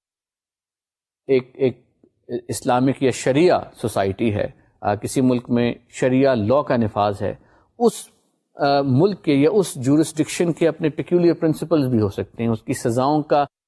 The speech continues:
مینڈیٹ ڈفرنٹ ہو سکتا ہے، اس کی، آ، پنشمنٹ کا کوانٹم یا اس کی اپروچ ڈفرنٹ ہو سکتی ہے، اس کی کرمنل لائبلٹی کی ریکوائرمنٹس مختلف ہو سکتی ہیں، اس کے کرائم کو انکارپوریٹ کرنے کے ایلیمنٹس چینج ہو سکتے ہیں۔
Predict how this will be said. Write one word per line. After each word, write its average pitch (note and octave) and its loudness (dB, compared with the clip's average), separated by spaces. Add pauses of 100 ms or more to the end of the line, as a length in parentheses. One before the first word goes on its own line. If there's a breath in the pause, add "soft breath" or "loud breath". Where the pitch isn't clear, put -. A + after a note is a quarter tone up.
(140)
مینڈیٹ D#3+ 2
ڈفرنٹ A#2+ -2
ہو G2+ -2
سکتا G#2+ -6
ہے، A2 0
اس - -6
کی، D#3+ 0 (340)
آ، C3+ -2
پنشمنٹ E3+ -2
کا D#3+ 2
کوانٹم E3 0
یا D#3 2
اس E3 -2
کی F3 -8
اپروچ F3+ 0
ڈفرنٹ B2+ -2
ہو G#2+ -2
سکتی B2 -6
ہے، C3 0
اس D3 -4
کی F3+ -4
کرمنل E3+ 0
لائبلٹی D3 0
کی E3+ 0
ریکوائرمنٹس D#3+ 0
مختلف B2 -2
ہو A2+ -4
سکتی A2+ -6
ہیں، C3 0 (260 soft breath)
اس - -2
کے F#3 -4
کرائم E3+ 2
کو F3+ 0
انکارپوریٹ D#3 0 (260)
کرنے D#3 2
کے - 0
ایلیمنٹس F#3 0
چینج B2+ 0
ہو G#2 0
سکتے - -8
ہیں۔ C#3 -2